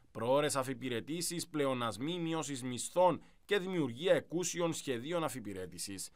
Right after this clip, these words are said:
Θεσμοθέτηση νέας οργανωτικής δομής και καθορισμός των αναγκών της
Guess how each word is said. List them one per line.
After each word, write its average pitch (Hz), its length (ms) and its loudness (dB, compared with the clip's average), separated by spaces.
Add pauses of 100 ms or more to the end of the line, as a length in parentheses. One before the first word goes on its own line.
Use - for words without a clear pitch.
(280)
Θεσμοθέτηση 147 840 0
νέας 160 340 2
οργανωτικής 113 680 -2
δομής 117 420 -2
και 151 120 -4
καθορισμός 127 640 -2
των 135 160 0
αναγκών 110 440 2
της 151 280 0